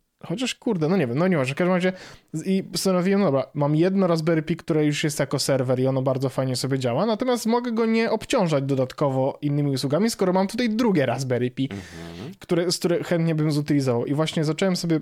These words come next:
Speaker 1: y, szukać alternatyw dla, y, dla Diet Pi i znalazłem, proszę ciebie,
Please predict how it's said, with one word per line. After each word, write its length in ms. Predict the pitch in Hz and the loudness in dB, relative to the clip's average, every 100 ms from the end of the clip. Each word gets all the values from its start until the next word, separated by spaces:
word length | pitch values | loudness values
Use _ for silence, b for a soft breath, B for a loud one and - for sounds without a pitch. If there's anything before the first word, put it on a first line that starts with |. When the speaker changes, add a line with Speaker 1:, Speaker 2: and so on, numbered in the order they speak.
| - - | -2 -2
Speaker 1:
y, 120 | 139 | -2
szukać 460 | 123 180 165 135 - | 0 -2 -2 -2 -4
alternatyw 680 | 135 143 151 143 147 147 135 | -4 -2 0 0 -2 -4 -8
dla, 380 | 131 123 127 120 - _ _ _ _ _ _ _ _ - _ _ _ - - - 139 127 123 | -4 -2 -2 -4 -8 _ _ _ _ _ _ _ _ -20 _ _ _ -20 -16 -6 -2 0 0
y, 40 | |
dla 380 | 123 131 131 131 | 0 2 2 2
Diet 300 | 131 123 - | 0 0 -2
Pi 140 | 202 | -4
i 40 | 165 | -2
znalazłem, 420 | 135 160 175 151 | 0 0 0 -2
proszę 200 | 151 - | -4 -6
ciebie, 240 | - 165 | -2 -2